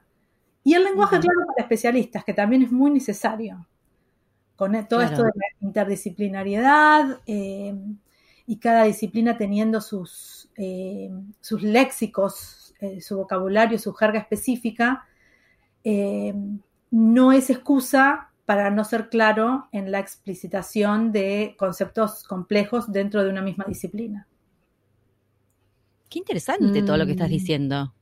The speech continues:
Speaker 2: Eh, esto que dijiste, mm, de, de lo que se usa ahora, también entonces está como conectado con la accesibilidad, con lo que se conoce por ahí
Speaker 3: Mm.
Speaker 2: como accesibilidad, ¿no?
Speaker 1: Sí,
Speaker 2: No sé, se me
Speaker 1: absolutamente.
Speaker 2: viene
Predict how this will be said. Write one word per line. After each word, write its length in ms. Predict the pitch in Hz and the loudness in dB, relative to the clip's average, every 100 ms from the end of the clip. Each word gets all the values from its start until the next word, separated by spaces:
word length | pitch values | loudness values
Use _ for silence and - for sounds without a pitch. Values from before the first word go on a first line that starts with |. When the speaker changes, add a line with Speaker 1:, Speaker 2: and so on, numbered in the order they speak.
| - - - _ 190 190 185 | -20 -20 -20 _ -4 2 6
Speaker 2:
Eh, 360 | 175 170 175 - | 6 6 4 2
esto 300 | 175 202 240 | 0 2 2
que 240 | 202 190 180 | 4 4 4
dijiste, 500 | 180 226 - 220 175 | 2 -2 0 0 -2
mm, 280 | 156 170 160 - - _ _ _ - | -6 -10 -10 -14 -18 _ _ _ -6
de, 220 | 160 156 | -4 -4
de 120 | - 151 | -6 -6
lo 140 | 147 | -4
que 80 | 151 | -4
se 140 | 156 | -2
usa 220 | 170 - | -2 2
ahora, 360 | 185 202 196 208 | 4 6 6 6
también 240 | 175 165 | 4 4
entonces 400 | 175 170 175 185 | 4 2 0 -2
está 220 | 156 - 165 | -4 -6 -2
como 460 | 165 151 151 143 | 0 0 0 -2
conectado 420 | 143 151 135 165 160 | -2 -2 2 2 2
con 180 | 156 | 2
la 80 | 151 | 0
accesibilidad, 920 | 147 - 165 - 151 147 156 190 135 113 _ _ _ | -2 -4 -6 -4 -4 0 2 2 0 -8 _ _ _
con 160 | - 151 | -4 -2
lo 100 | 131 | -2
que 80 | - | -6
se 140 | - | -8
conoce 380 | - 202 202 202 | 0 4 4 2
por 160 | 196 190 | 2 0
ahí 120 | - | 0
Speaker 3:
Mm. 40 | |
Speaker 2:
como 400 | 131 127 123 127 _ _ _ | -2 -4 -4 -8 _ _ _
accesibilidad, 800 | 156 - 139 147 147 151 190 147 - | -10 -8 -6 -4 -2 0 0 -2 -2
¿no? 200 | 160 247 | 2 4
Speaker 1:
Sí, 40 | |
Speaker 2:
No 60 | - | 2
sé, 20 | - - - | -8 -14 -6
se 100 | - | -2
me 100 | 233 | 0
Speaker 1:
absolutamente. 340 | 240 247 135 135 | 2 2 2 2
Speaker 2:
viene 280 | 139 139 | 0 -2